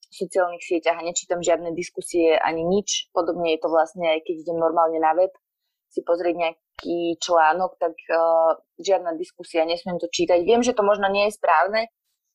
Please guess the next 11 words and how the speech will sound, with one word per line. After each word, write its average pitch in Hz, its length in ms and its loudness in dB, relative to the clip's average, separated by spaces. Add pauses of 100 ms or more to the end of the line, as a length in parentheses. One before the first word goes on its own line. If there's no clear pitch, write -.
(160)
ale 180 240 0
momentálne 190 560 -2
to 196 160 -16
takto 190 240 -2
robím 190 240 -4
pre 175 160 -2
zachovanie 185 480 -2
vlastného 175 720 -2 (220)
nejakého 170 480 -4
duševného 165 560 -6 (480)
zdravia. 156 400 2